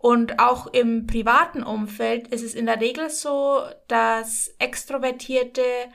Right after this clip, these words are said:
Menschen, ähm, wahrscheinlich eher dazu neigen, größere Freundeskreise zum Beispiel zu haben. Was ja okay ist. Also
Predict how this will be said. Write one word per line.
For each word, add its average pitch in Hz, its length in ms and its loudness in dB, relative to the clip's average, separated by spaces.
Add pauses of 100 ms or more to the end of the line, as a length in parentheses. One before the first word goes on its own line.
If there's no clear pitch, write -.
(140)
Menschen, 233 840 -2 (500)
ähm, 220 760 -4 (160)
wahrscheinlich 240 920 -2
eher 269 260 2
dazu 247 360 -4
neigen, 226 1040 -4
größere 233 680 0
Freundeskreise 220 760 -4
zum 208 180 -8
Beispiel 220 760 -8
zu 214 200 -8
haben. 208 520 -2 (480)
Was 240 180 2
ja 220 400 2 (180)
okay 254 400 2
ist. 214 120 -6
Also 226 320 -2